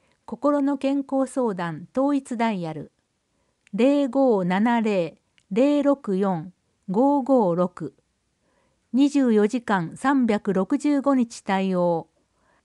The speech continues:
関西いのちの電話。零六六三零九一一二一。救急医療相談。二十四時間三百六十五日対応。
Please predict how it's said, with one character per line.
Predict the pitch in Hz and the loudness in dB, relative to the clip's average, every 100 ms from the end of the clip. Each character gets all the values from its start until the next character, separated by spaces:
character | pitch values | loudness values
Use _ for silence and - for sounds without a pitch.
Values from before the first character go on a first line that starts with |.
| - | -2
関 | 277 269 | 2 2
西 | - 208 180 | 0 -2 -2
い | 214 | 0
の | 285 277 | 0 0
ち | - | -2
の | 196 170 | -2 0
電 | 175 185 170 | 0 0 -2
話。 | 165 - _ _ _ _ _ _ _ | -4 -6 _ _ _ _ _ _ _
零 | 202 247 269 | 0 4 4
六 | 247 240 - 165 _ _ _ - | 4 0 -2 -8 _ _ _ -4
六 | 202 214 240 | -2 -2 -4
三 | - 277 254 196 | -2 0 2 2
零 | 190 233 226 | 2 2 0
九 | - 208 160 - _ - | -2 -2 -2 -6 _ -12
一 | 196 - 285 277 | -10 -2 0 0
一 | 269 - 180 | 0 -2 0
二 | 185 220 220 202 | 2 2 2 0
一。 | - 156 _ _ _ _ _ _ _ _ _ _ _ _ _ _ _ _ _ _ _ _ | -6 -14 _ _ _ _ _ _ _ _ _ _ _ _ _ _ _ _ _ _ _ _
救 | 269 302 | 2 4
急 | 294 277 285 | 4 2 2
医 | 247 | 2
療 | 226 285 285 | 2 2 2
相 | 277 262 208 | 2 2 2
談。 | 175 160 151 - _ _ _ _ - | 0 -4 -8 -14 _ _ _ _ 0
二 | 269 | 2
十 | 285 269 220 | 4 2 4
四 | 202 | 2
時 | 220 233 | 0 -4
間 | 196 160 - | -4 -4 -8
三 | - 285 262 | -2 0 2
百 | 226 220 202 | 0 0 -2
六 | 190 277 | 0 0
十 | 262 285 | 0 0
五 | 262 269 | 2 2
日 | 233 - | 0 -4
対 | - 185 180 175 | -6 -2 -2 -2
応。 | 170 160 147 | -2 -4 -8